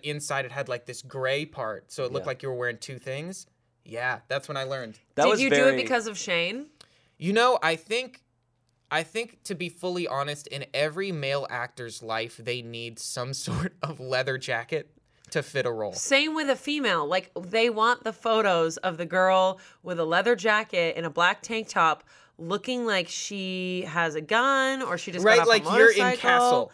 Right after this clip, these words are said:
Speaker 1: or something,
Speaker 3: Yeah,
Speaker 1: right?
Speaker 3: it's like, "All right, we need, like, a Law and Order pic." I'm
Speaker 1: Uh-huh.
Speaker 3: like,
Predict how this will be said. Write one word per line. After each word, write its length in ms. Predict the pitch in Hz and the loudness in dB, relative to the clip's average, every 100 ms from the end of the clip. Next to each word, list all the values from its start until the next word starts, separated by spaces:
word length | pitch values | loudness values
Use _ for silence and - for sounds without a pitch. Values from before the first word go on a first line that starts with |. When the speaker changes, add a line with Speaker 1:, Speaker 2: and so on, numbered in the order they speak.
| - | -4
Speaker 1:
or 120 | 175 | -2
something, 500 | 165 170 147 139 113 | 2 2 2 -2 0
Speaker 3:
Yeah, 100 | 262 | 2
Speaker 1:
right? 100 | 277 - | 4 4
Speaker 3:
it's 80 | |
like, 120 | 277 262 | 0 2
"All 80 | 233 | 4
right, 180 | 240 214 | 4 0
we 120 | 220 | -4
need, 240 | 240 247 240 | -2 -2 0
like, 140 | 226 | 0
a 60 | 208 | 2
Law 260 | 185 185 | 4 4
and 80 | 196 | 2
Order 240 | 190 170 165 | 2 0 0
pic." 400 | - 147 135 - | -2 -4 -4 2
I'm 140 | 170 | 4
Speaker 1:
Uh-huh. 100 | - | 6
Speaker 3:
like, 180 | 151 165 | 4 0